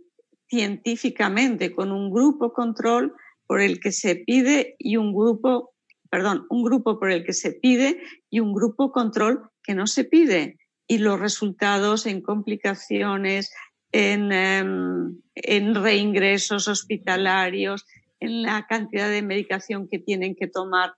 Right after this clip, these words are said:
todo eso, está clarísimo que hay una diferencia impresionante. Hay, fíjate, un hospital de grandes quemados en Besançon, en Francia,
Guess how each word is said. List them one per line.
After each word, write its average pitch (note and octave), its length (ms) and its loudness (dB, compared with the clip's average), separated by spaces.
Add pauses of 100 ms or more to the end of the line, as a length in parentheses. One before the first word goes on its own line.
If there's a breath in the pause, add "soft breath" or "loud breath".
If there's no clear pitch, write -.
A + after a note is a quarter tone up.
todo F#3+ 160 -4
eso, F3+ 440 -2 (560)
está E3+ 300 -6
clarísimo A#3 880 -2
que E3+ 80 -6
hay E3+ 320 -2
una F#3 240 -2
diferencia G3 960 -2 (280)
impresionante. E3+ 880 -2 (320 loud breath)
Hay, A3+ 400 0 (100)
fíjate, G#3+ 640 0
un A#3 180 0
hospital A3 640 0 (300)
de G#3 200 2
grandes G#3 440 0
quemados G3 680 -2
en G3 200 -6
Besançon, F3+ 800 -6
en A#3+ 140 -4
Francia, F#3 580 -4